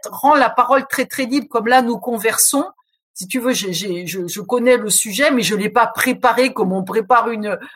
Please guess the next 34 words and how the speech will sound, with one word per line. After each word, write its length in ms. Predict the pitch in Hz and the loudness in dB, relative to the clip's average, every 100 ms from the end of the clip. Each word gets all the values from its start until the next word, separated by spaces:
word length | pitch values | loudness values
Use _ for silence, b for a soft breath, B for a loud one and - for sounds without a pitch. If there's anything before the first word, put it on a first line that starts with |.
| B | B
un, 160 | 185 - | 0 2
un 360 | 180 185 196 | 2 2 2
article 440 | 214 - - 214 220 | 2 0 -6 -10 -10
et 120 | 214 | -8
tout. 180 | 311 302 | -4 -4
Tu 80 | 226 | 0
vois, 100 | 233 | 0
c'est, 180 | - - | 0 -2
ça 160 | - | 0
vient 240 | - 247 269 | 0 2 0
dans, 160 | 226 | 0
librement. 800 | 196 196 285 240 262 240 233 262 B B B | -2 0 2 2 2 4 2 0 B B B
Et 80 | 180 | -2
cette 280 | - 226 - | 0 0 0
arrivée 440 | 262 285 254 285 | 0 2 0 2
libre 420 | 254 269 233 214 214 | 2 2 2 2 0
de, 160 | 190 | -2
de, 220 | 180 185 | -2 -2
de 160 | 175 208 | -2 -4
l'échange 580 | 202 220 - 247 233 226 | -4 -2 0 0 -2 -4
et 100 | 202 | -10
tout, 260 | - 262 302 B B - | -4 -2 -2 B B -10
c'est 160 | - | -2
ce 100 | - | 0
que 120 | - 233 | 0 0
j'ai 180 | 240 | 0
voulu 540 | 214 262 247 262 330 254 - - | 0 0 2 2 2 -2 -6 -10
pour 200 | 220 - | -4 4
rompre, 460 | 262 349 - _ _ _ _ 185 | 4 4 -2 _ _ _ _ -6
euh, 120 | 185 | -4
l'écriture 580 | 214 - 226 - 262 - | -4 -8 -10 -6 -6 -4
que 100 | 226 | -4
j'avais 360 | 220 190 190 | -2 -2 -6
connue. 480 | - 196 196 240 | -8 -8 -2 -2